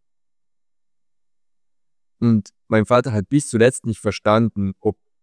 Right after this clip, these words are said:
Monsieur de Dilaine wusste, ob das mein Vater neunzehnhundertdreiundfünfzig war oder nicht. Jedenfalls hat er diese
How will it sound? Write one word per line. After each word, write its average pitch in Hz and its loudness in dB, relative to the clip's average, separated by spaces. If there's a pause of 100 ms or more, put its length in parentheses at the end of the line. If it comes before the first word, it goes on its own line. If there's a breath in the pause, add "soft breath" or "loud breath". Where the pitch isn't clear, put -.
(920)
Monsieur 107 2
de 110 2
Dilaine 104 0
wusste, - -2
ob - -8
das 107 -4
mein 98 0
Vater 107 0
neunzehnhundertdreiundfünfzig 101 -4 (140)
war 90 0
oder 101 0
nicht. 120 2
Jedenfalls 107 -2
hat 120 -2
er 107 0
diese 95 -2